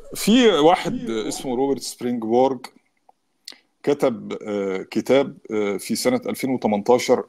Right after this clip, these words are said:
اسمه مصر. آه، عنوان الكتاب مصر يعني. فهو تحدث عن، آه، طبيعة التغيرات اللي حصلت في ال-، ال-، السلطة، وقال إن، إن السلطة في مصر من، من سنة اتنين وخمسين كانت بتتكون من رئيس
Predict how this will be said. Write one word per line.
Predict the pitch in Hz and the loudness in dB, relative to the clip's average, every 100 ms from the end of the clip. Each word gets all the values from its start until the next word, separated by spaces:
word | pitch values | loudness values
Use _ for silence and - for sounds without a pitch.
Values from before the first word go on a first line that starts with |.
| 127 | -6
اسمه | - 120 110 | -6 -2 0
مصر. | 107 - - - _ _ _ _ _ _ _ - | 0 -2 -8 -12 _ _ _ _ _ _ _ -4
آه، | 107 104 110 | -4 -2 0
عنوان | 120 156 | 4 4
الكتاب | 165 - 151 143 110 | 2 0 2 2 4
مصر | 117 127 - | 2 2 0
يعني. | 82 - _ _ _ - - - _ _ | -8 -12 _ _ _ -20 -20 -20 _ _
فهو | 131 190 | 4 4
تحدث | 202 - 214 202 180 123 | 2 0 0 -2 -2 -2
عن، | 165 180 160 - | -2 -4 -12 -12
آه، | 120 - - | -12 -12 -4
طبيعة | 123 156 160 156 | 0 2 0 -2
التغيرات | - 113 113 113 135 131 | -4 0 2 4 2 2
اللي | 104 | -6
حصلت | - - 113 104 - | -6 -6 -4 -6 -8
في | 113 | -8
ال-، | 104 101 95 | -8 -6 -6
ال-، | 95 | -6
السلطة، | - - 110 95 92 | -6 -4 -4 -4 -4
وقال | 95 - 196 202 151 | -2 2 2 0 -4
إن، | 139 123 | -4 -4
إن | 107 110 107 101 95 95 98 - | -4 -2 -2 -4 -8 -12 -18 -10
السلطة | - - 185 175 170 | -4 2 2 4 2
في | 127 | 2
مصر | - - 113 | -2 -2 -4
من، | 104 98 104 | -4 -6 -6
من | 101 | -6
سنة | - 143 | -4 -4
اتنين | 117 143 143 | -4 -4 -2
وخمسين | 117 107 - 131 135 | -2 -2 0 0 0
كانت | - 147 147 120 | 0 0 0 -2
بتتكون | 117 107 - 131 131 110 | -4 -4 0 4 4 2
من | 113 | 2
رئيس | 107 117 143 139 - | 0 2 2 0 -4